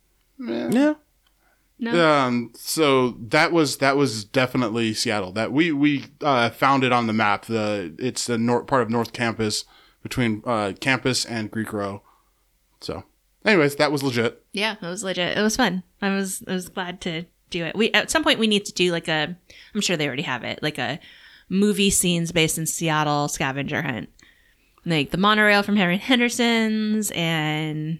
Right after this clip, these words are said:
Speaker 3: just all, all of this stuff. 'Cause there's so much, so much.
Speaker 1: So
Speaker 3: Um,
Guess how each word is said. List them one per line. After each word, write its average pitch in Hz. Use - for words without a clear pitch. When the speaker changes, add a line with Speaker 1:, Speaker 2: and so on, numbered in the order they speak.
Speaker 3:
just 165
all, 151
all 156
of -
this -
stuff. -
'Cause 220
there's 247
so 233
much, -
so 285
much. 160
Speaker 1:
So 196
Speaker 3:
Um, 180